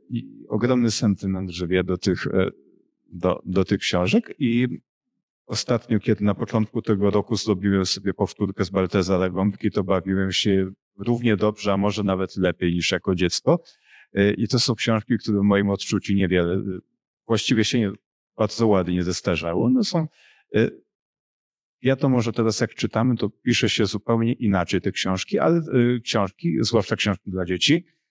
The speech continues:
e, o czym się coraz częściej dowiaduję. E, ale, e, ale m-, strasznie mi się podobało to, że na przykład w średniowiecznym Krakowie smok wawelski jeździ sobie samochodem,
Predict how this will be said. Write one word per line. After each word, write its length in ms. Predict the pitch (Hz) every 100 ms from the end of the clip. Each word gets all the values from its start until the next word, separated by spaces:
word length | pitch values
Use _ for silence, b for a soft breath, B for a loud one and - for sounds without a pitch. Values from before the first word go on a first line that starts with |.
| _ _ -
e, 160 | 101 -
o 140 | 101
czym 460 | - 101 98 98 95
się 340 | - 101 98
coraz 460 | 95 - 98 90 82
częściej 340 | 95 85 -
dowiaduję. 540 | 90 82 85 82 87 147 - - - _ -
E, 680 | 92 87 87 87 85 87 - - _ _ _ _ _ _ _
ale, 800 | 98 95 95 101 107 110 117 117 b b b 107
e, 180 | 104 -
ale 220 | 113 117 -
m-, 340 | 104 104 101 - _
strasznie 520 | - - 123 143 -
mi 100 | 131
się 140 | - 131
podobało 600 | 123 113 104 113 113 104
to, 160 | 110
że 120 | 104 107
na 120 | 95
przykład 680 | - 107 - 107 101 - _ _ _ _ _ _ _ _ _ _ -
w 40 |
średniowiecznym 880 | - 110 104 107 101 110 107 - 107
Krakowie 600 | 113 107 95 117 107 107
smok 320 | - 107 95
wawelski 640 | 101 92 98 98 - 101
jeździ 340 | 95 92 90 92
sobie 300 | - 90 90
samochodem, 760 | - 90 87 - 98 101 104